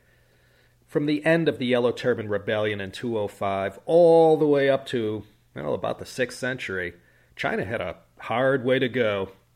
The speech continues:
Although there will be a brief respite when China is unified for fifty years under the Jin Dynasty,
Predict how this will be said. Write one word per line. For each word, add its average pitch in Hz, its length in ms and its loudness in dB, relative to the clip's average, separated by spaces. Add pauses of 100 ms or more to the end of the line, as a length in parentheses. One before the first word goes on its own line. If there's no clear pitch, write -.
(360)
Although 160 200 4
there 92 240 -2 (140)
will 101 160 -8
be 95 160 -12
a - 40 -10
brief 101 380 -10
respite 123 640 0
when 95 140 -6
China 107 380 -6
is 101 240 -10
unified 131 800 2
for 95 320 -6 (280)
fifty 165 300 -2
years 139 460 2
under 123 180 -4
the 107 80 -8
Jin 175 400 -2
Dynasty, 104 800 -6